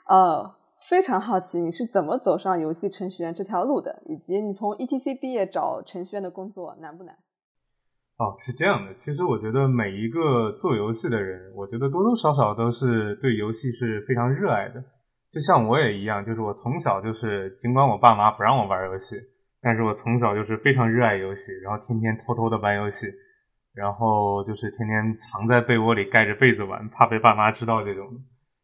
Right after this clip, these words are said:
Speaker 2: 然后到了后来之后呢，我就想着大学选专业的时候，就在想说能不能以后也做一点跟游戏相关的工作。然后那个时候其实什么也不懂，然后在选专业的时候就看到有一个专业，当时我在香港读的本科嘛，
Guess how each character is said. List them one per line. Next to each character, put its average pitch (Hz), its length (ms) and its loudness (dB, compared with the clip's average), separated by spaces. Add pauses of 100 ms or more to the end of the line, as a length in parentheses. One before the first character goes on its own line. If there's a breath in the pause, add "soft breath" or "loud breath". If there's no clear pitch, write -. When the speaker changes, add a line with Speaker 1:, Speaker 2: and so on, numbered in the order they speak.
(220)
Speaker 2:
然 120 160 0
后 123 500 8 (260)
到 139 160 8
了 127 100 4
后 151 180 4
来 127 160 6
之 131 160 0
后 143 180 4
呢， 123 140 4
我 110 40 -2
就 117 120 0
想 95 320 -6
着 107 260 -4
大 117 220 4
学 120 100 0
选 98 220 -10
专 107 180 -2
业 147 140 0
的 120 120 0
时 110 140 -12
候， 104 200 -2
就 104 60 -8
在 110 160 -2
想 95 280 -10
说 110 100 -10
能 101 180 -6
不 113 60 -2
能 110 180 -2
以 101 100 -6
后 104 220 -4
也 101 420 -10
做 110 140 -6
一 104 40 -4
点 95 160 -14
跟 110 160 -4
游 104 120 -6
戏 120 120 -4
相 120 180 -2
关 120 160 2
的 117 60 0
工 123 200 -2
作。 147 300 -6 (400)
然 120 140 -2
后 151 60 2
那 202 140 0
个 139 80 0
时 214 80 2
候 - 40 6
其 - 160 -4
实 139 120 -2
什 123 160 -4
么 127 80 2
也 110 80 2
不 104 100 0
懂， 95 260 -4
然 98 120 -4
后 110 40 0
在 120 120 2
选 101 180 -8
专 110 180 0
业 131 60 2
的 117 80 0
时 110 80 -6
候 107 80 -4
就 113 80 -6
看 120 220 -2
到 107 100 0
有 95 140 -4
一 98 160 -8
个 113 260 2
专 110 180 -4
业， 110 60 0
当 120 160 2
时 127 80 -2
我 110 80 0
在 110 80 -2
香 131 180 0
港 123 120 4
读 98 100 -4
的 107 60 -2
本 101 180 -12
科 101 180 -10
嘛， 107 140 -8